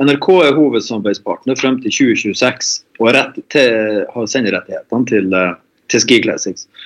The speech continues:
Og så er det syv hundre tusen i Sverige. Eh, Vasaloppet ligger på en komma åtte millioner seere i Sverige. Så, så, og det er jo en s-, det, det er en stor interesse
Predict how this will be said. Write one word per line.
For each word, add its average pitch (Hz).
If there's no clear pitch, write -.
Og 147
så 185
er -
det 202
syv 226
hundre 175
tusen -
i 135
Sverige. 117
Eh, 302
Vasaloppet 170
ligger 160
på -
en 185
komma 147
åtte -
millioner 107
seere 104
i 95
Sverige. 90
Så, 151
så, 156
og 147
det 156
er 160
jo 131
en 123
s-, -
det, 110
det 139
er 156
en 127
stor 202
interesse 131